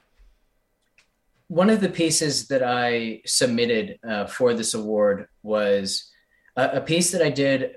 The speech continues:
with a new statistic, strokes gained driving accuracy, where basically I just tried to separate the two components of driving into distance and accuracy, because I think the existing data, like, whether it's fairways gained, percentage of fairways hit, I think there's a really, really poor job of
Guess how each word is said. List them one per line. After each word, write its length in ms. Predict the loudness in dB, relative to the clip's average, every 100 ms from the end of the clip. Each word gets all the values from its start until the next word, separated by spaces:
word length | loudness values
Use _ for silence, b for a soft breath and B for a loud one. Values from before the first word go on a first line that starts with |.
| -6
with 220 | -4 0
a 220 | 0 2
new 160 | 0 0
statistic, 720 | 0 -2 -2 -2 -2 -4 -4
strokes 380 | 0 0 0 -2
gained 260 | -4 -4
driving 340 | -2 -2 -2 -4
accuracy, 420 | -6 -6 -8 -6
where 80 | -2
basically 340 | 0 0 0
I 60 | 0
just 180 | -2
tried 160 | 0 0
to 40 |
separate 460 | 0 -2 -2 -4 -6
the 100 | -8
two 140 | -10
components 480 | -8 -6 -4 -6 -6
of 80 | -6
driving 380 | -4 -2 -4 -6
into 200 | -8 -4
distance 480 | -4 -2 -4 -6 -6
and 100 | -6
accuracy, 580 | -6 -4 -2 0 0
because 360 | -2 -4 -4 -2
I 80 | -2
think 240 | -4 -6
the 140 | -4 -4
existing 840 | -4 -2 0 0 -2 -2 -2 -6 _ _ _ _ _
data, 320 | 0 2 2
like, 200 | 0 0
whether 220 | 2 4 2
it's 140 | 0
fairways 460 | 0 2 2 0 -2
gained, 320 | -4 -6 -4
percentage 380 | -2 0 -2 -2
of 80 |
fairways 360 | 0 0 0 -2
hit, 240 | -2 -4 -8 _ _ -6
I 40 |
think 120 | 0
there's 240 | 2 4 2
a 80 | -2
really, 380 | -2 -2 0
really 360 | 0 -2 -2 -4
poor 360 | -8 -2 0 0
job 340 | -2 -4 -4
of 100 | -8